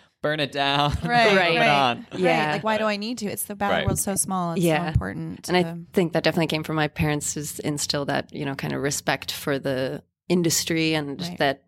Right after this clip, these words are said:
Speaker 3: you know, it's a very small world. And I do have respect for John Neumer and for Helgi, and it was never really a, about a negative
Speaker 1: Right.
Speaker 3: thing with one or the other. It was
Speaker 2: It's what
Speaker 3: just
Speaker 2: you're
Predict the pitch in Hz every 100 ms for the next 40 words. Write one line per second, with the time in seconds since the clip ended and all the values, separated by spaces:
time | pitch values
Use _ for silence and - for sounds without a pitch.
0 | - 156 156 143 147 143 147 160 147 143
1 | 143 147 151 160 156 - - - 165 170
2 | 160 156 151 156 - - 151 139 - 151
3 | 151 156 160 170 160 151 151 151 160 156
4 | 151 - - 117 160 160 151 147 143 147
5 | 147 143 143 - _ - - - - -
6 | - 165 160 143 139 - 151 147 147 147
7 | 143 139 - - 95 87 - 160 151 147
8 | 151 147 147 143 143 143 139 156 151 143
9 | 147 -